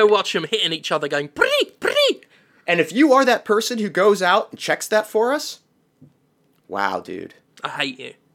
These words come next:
Speaker 2: Wow. <laughs> In round two,
Speaker 1: Yes.
Speaker 2: Squirtle comes out and beats the stranger's Machamp.
Speaker 1: Squirtle.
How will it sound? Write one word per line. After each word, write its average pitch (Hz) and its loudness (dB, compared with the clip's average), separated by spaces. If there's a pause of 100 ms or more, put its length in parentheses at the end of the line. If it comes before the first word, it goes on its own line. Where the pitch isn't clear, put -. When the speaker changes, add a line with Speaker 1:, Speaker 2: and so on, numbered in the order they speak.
(160)
Speaker 2:
Wow. 98 -18 (3000)
<laughs> - -2 (600)
In 208 2
round 269 4
two, 262 4 (180)
Speaker 1:
Yes. - -4 (180)
Speaker 2:
Squirtle 285 4
comes 220 2
out 226 4
and 180 -12
beats 208 -6
the - -14
stranger's 196 -4
Machamp. 202 0 (320)
Speaker 1:
Squirtle. 147 0